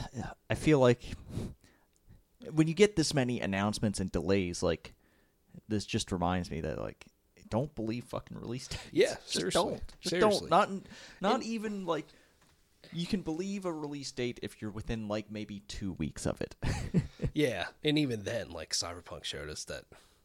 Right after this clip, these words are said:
Speaker 2: you know,
Speaker 1: Yes.
Speaker 2: maybe you can't believe that, but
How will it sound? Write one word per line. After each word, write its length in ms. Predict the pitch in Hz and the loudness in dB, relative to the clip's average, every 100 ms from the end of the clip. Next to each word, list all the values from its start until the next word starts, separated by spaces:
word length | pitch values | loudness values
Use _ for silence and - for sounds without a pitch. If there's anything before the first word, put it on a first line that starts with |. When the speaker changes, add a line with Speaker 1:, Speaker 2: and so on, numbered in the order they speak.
| - | -10
Speaker 2:
you 100 | 98 | -8
know, 60 | 76 | -4
Speaker 1:
Yes. 120 | 98 | -4
Speaker 2:
maybe 200 | 85 82 | -2 -4
you 140 | 82 82 - - | -6 -12 -18 -14
can't 380 | - - 82 82 - _ - _ - - | -10 -8 -8 -8 -16 _ -20 _ -18 -10
believe 440 | 98 90 147 123 | -8 -4 -4 -4
that, 280 | 87 80 - | -6 -6 -8
but 260 | 95 85 | -8 -8